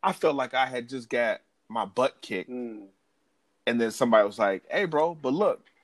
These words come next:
Speaker 1: you still gonna get a gold medal."
Speaker 2: Yeah.
Speaker 1: It's
Speaker 2: What?
Speaker 1: like, how? I just
Speaker 2: Yeah.
Speaker 1: lost. <laughs>
Speaker 2: And,
Speaker 1: You know?
Speaker 2: and, yeah,
Speaker 1: But
Speaker 2: that's, that's huge. Keep going.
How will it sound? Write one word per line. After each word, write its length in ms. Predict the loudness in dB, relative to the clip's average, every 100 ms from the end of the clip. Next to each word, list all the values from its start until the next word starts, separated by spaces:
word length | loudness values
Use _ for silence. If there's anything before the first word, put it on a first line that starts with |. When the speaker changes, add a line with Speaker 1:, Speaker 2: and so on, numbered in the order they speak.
| _ _
Speaker 1:
you 120 | -6 -4
still 260 | 2 4
gonna 180 | 4 4
get 140 | 2
a 80 | 2
gold 280 | 4 4 4
medal." 320 | 2 -2 -8 _ _ _ -8
Speaker 2:
Yeah. 280 | -6 -6 -10 _ _ _ _ _ _ _ _
Speaker 1:
It's 120 | 4
Speaker 2:
What? 100 | 6
Speaker 1:
like, 280 | 6 6 0 _ _ _ _ _
how? 500 | -2 0 2 0 2
I 120 | 0
just 300 | 2 -6 -6
Speaker 2:
Yeah. 160 | 0 4
Speaker 1:
lost. 520 | 4 4 0 -14 -10 -10
<laughs> 40 | -10 _ -10 -2 -2 0
Speaker 2:
And, 200 | -2 0
Speaker 1:
You 120 | 6
know? 260 | 8 8 4
Speaker 2:
and, 220 | -4 -10 _ _ _ _
yeah, 120 | 2 6
Speaker 1:
But 320 | 6 4 -6 _ _
Speaker 2:
that's, 260 | -6 -6 _ _ -6
that's 220 | -6 -4
huge. 280 | -6 -6 -8 -20 _
Keep 160 | -10 -8
going. 140 | -12